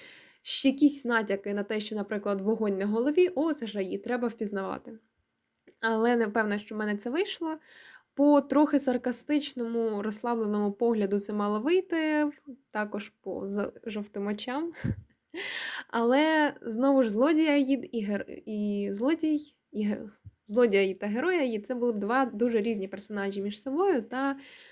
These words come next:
важко було б сказати, що б саме з характеру залишилося. Я вирішила спробувати вгадати та підставити під те, як я вважаю. Це була б саркастичність, е, це була б, е, м,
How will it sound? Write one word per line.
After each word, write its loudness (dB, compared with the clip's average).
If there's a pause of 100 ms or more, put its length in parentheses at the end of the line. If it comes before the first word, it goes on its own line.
(300)
важко 2
було 2
б -4 (180)
сказати, 0
що -2
б -8
саме -2
з -8
характеру 0
залишилося. -2
Я 4
вирішила 2 (540)
спробувати 2
вгадати 2
та -6
підставити -2
під -2
те, 0
як 0
я 4
вважаю. 2
Це -4
була 0
б -8
саркастичність, -4
е, -2
це -8
була 2
б, -6 (520)
е, -8
м, -10